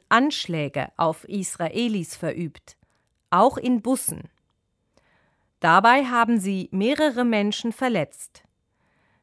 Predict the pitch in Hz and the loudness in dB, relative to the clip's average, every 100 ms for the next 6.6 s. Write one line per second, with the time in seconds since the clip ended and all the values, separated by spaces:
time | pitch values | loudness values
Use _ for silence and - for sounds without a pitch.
0 | _ - 170 185 254 277 285 190 190 226 | _ -4 -4 -2 0 0 0 2 4 4
1 | 277 240 240 190 151 185 208 220 240 240 | 2 -4 -4 -6 -6 -4 -2 -2 -4 -6
2 | _ _ _ - 240 233 208 165 165 202 | _ _ _ -4 -2 0 2 2 0 -2
3 | 302 285 240 - - 151 127 147 - _ | -4 0 -2 -2 -6 -6 -6 -10 -14 _
4 | _ _ _ _ _ _ _ _ _ _ | _ _ _ _ _ _ _ _ _ _
5 | _ _ _ _ 202 277 349 190 175 185 | _ _ _ _ 2 2 2 0 -2 -4
6 | 170 165 190 175 208 254 | -6 -6 -8 -4 0 0